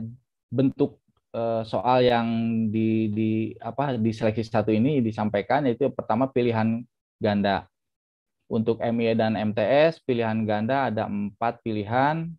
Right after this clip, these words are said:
M A ada lima pilihan. Setiap pilihan harus paralel dan masuk akal atau logis. Maksimal itu tujuh kata.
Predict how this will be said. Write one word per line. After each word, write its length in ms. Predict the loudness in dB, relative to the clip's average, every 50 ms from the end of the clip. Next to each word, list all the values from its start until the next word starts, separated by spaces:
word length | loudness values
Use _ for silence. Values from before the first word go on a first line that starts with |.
| _ _ _ _ _ _ _ _ _
M 240 | -4 -2 -2 -2 0
A 360 | 2 2 4 4 4 2 -2 -8 _ _ _ _ _ _ _ _ _ _ _ _
ada 240 | -4 -2 2 2 2
lima 320 | 2 2 2 2 0 0
pilihan. 520 | -2 -2 -4 -4 -4 -4 -4 -6 -6 -6 -10 -14 _ _ _ _ _ _ _ _ _ _ _ _ _ _ _ _ _ _ _ _ _ _ _ _ _ _ _ _ _
Setiap 400 | -6 -6 0 6 8 8 8 8
pilihan 560 | 8 6 6 8 6 6 4 4 2 0 -2
harus 400 | -2 -2 0 2 2 2 0 -2
paralel 640 | -4 0 2 2 4 4 4 4 4 6 6 4 4
dan 360 | 4 4 2 2 0 -2 -8 -12 -16 _ -10
masuk 440 | -8 -8 -8 -6 -4 -4 -4 -4 -4
akal 520 | -6 -4 0 2 2 2 2 2 0 -2 -6
atau 200 | -6 -4 -2 0
logis. 680 | 2 2 2 0 0 0 0 0 0 -2 -6 -12 _ _ _
Maksimal 640 | -6 -6 -6 -4 -2 0 2 4 4 4 4 2 0
itu 120 | -2 -4
tujuh 320 | -4 -2 -2 -2 -2 -2
kata. 440 | 0 0 0 0 0 -2 -2 -2 -4